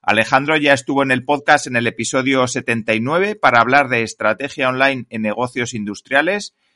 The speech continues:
y hoy nos centraremos en cómo trabajar la experiencia del cliente, cómo alinear la estrategia digital con las ventas de la empresa y hablaremos de cómo diseñar el viaje del cliente paso a paso en empresas industriales.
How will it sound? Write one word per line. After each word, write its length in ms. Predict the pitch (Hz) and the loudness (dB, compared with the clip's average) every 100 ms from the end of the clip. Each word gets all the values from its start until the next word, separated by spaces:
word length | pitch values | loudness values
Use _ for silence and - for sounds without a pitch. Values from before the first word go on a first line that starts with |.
| _ | _
y 160 | - 123 | -4 2
hoy 140 | 175 | 2
nos 160 | 185 - | 0 -2
centraremos 600 | 165 135 139 151 175 175 | -6 0 2 2 -4 -6
en 140 | 139 | -6
cómo 160 | 147 143 _ - | -4 -6 _ -2
trabajar 480 | 127 120 117 156 | 4 4 4 0
la 120 | 156 139 | 2 -2
experiencia 560 | - 120 123 123 135 | -2 -4 -4 -2 -2
del 160 | 113 104 | -2 -4
cliente, 680 | 104 113 151 156 185 190 | -4 -2 -2 -6 -6 -6
cómo 300 | - 143 143 | -4 -2 2
alinear 640 | 135 131 123 117 143 143 - _ _ _ _ | 2 2 -2 0 2 0 -2 _ _ _ _
la 180 | 110 113 | -6 -4
estrategia 500 | - 110 123 - 123 | -2 -2 -2 -2 -2
digital 460 | 110 - 92 131 | -4 -8 -2 0
con 160 | 127 110 | 0 0
las 180 | 104 95 | 0 0
ventas 380 | 127 127 120 107 | -2 0 0 0
de 80 | |
la 80 | 101 | -4
empresa 440 | 98 - 135 175 170 | -6 -6 -6 -2 0
y 100 | 135 | 0
hablaremos 600 | 120 110 127 156 165 - _ _ - | 0 0 -2 -4 -6 -10 _ _ -6
de 240 | 123 120 | -4 -2
cómo 260 | 156 170 151 | -2 0 0
diseñar 720 | 135 - 123 139 160 180 - | -2 -2 -4 0 0 0 -4
el 160 | 113 113 | -6 -2
viaje 320 | 151 175 156 | 0 0 -2
del 200 | 135 117 | -4 -6
cliente 440 | 123 127 135 139 - | -4 -4 -4 -8 -2
paso 220 | 127 - | -2 -2
a 100 | 110 | 0
paso 300 | 120 123 147 | -2 -2 -6
en 100 | 139 | -4
empresas 640 | 107 110 113 - 135 131 - | -4 -4 -4 0 0 -2 -8
industriales. 800 | 117 107 104 117 98 - - | -6 -4 -4 -4 -4 -6 -20